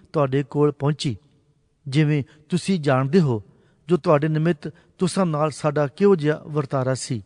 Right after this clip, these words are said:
ਅਤੇ ਤੁਸੀਂ ਉਸ ਬਚਨ ਨੂੰ ਵੱਡੀ ਵਿਪਤਾ ਵਿੱਚ ਪਵਿੱਤਰ ਆਤਮਾ ਦੇ ਆਨੰਦ ਨਾਲ ਕਬੂਲ ਕਰਕੇ ਸਾਡੀ ਅਤੇ ਪ੍ਰਭੂ ਦੀ ਰੀਸ ਕਰਨ ਲੱਗ ਪਏ ਸੋ।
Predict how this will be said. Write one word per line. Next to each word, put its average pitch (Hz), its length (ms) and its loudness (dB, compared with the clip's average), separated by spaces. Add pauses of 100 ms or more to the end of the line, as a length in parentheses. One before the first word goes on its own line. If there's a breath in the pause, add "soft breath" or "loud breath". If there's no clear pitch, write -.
(440)
ਅਤੇ 160 320 -2 (340 soft breath)
ਤੁਸੀਂ 190 300 0
ਉਸ 196 280 -2
ਬਚਨ 156 340 2
ਨੂੰ 180 220 0 (340 soft breath)
ਵੱਡੀ 160 300 2
ਵਿਪਤਾ 160 360 0
ਵਿੱਚ 156 280 -4 (260 soft breath)
ਪਵਿੱਤਰ 180 320 2
ਆਤਮਾ 165 420 -2
ਦੇ 143 180 -2 (300 soft breath)
ਆਨੰਦ 185 260 2
ਨਾਲ 156 280 0 (100)
ਕਬੂਲ 165 320 2
ਕਰਕੇ 147 460 -2 (340 soft breath)
ਸਾਡੀ 143 460 0 (160)
ਅਤੇ 160 180 -4
ਪ੍ਰਭੂ 180 340 0
ਦੀ 170 160 -4 (120)
ਰੀਸ 165 280 2
ਕਰਨ 165 300 -2
ਲੱਗ 151 240 -2
ਪਏ 139 200 0
ਸੋ। 117 300 -4